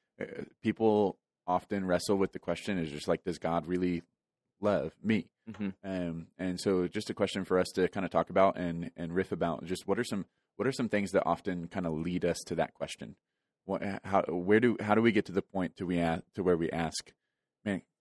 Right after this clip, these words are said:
Speaker 1: I don't know, do, can God, does God really love me?"
Speaker 2: So can we throw it into, uh, two broad categories? You guys can tell me if you can think of a third.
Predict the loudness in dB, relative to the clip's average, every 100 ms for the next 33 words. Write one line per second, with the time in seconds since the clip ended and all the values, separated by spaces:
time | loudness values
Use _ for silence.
0 | _ _ -4 2 2 2 -2 -4 -10 _
1 | _ -2 0 4 4 4 6 6 4 2
2 | 4 2 0 -12 _ _ _ _ 4 6
3 | 8 6 4 -8 -14 _ _ _ _ _
4 | -8 -4 -2 2 0 2 8 8 8 6
5 | 4 2 -2 0 2 2 4 6 6 2
6 | _ -8 2 4 6 6 6 4 4 2
7 | 2 4 4 4 4 2 2 2 0 0
8 | 0 -2 -6 -8 -8 -10 -12 -6 -4 -6